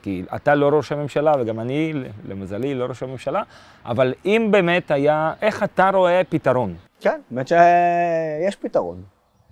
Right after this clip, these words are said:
Speaker 2: אה, אבל הפתרון הוא לטווח הארוך, וזה לא הוקוס פוקוס, אבל נתחיל מהעיקר, אוקיי?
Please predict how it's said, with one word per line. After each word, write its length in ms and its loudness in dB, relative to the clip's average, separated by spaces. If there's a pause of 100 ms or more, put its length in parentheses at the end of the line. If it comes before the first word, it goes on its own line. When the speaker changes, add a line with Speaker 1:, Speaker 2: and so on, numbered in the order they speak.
(280)
Speaker 2:
אה, 200 2
אבל 140 0
הפתרון 360 -4
הוא 100 -2
לטווח 360 0
הארוך, 680 0
וזה 160 -6
לא 100 -4
הוקוס 340 -10
פוקוס, 400 -12
אבל 140 -8
נתחיל 340 -10
מהעיקר, 600 2 (520)
אוקיי? 260 -2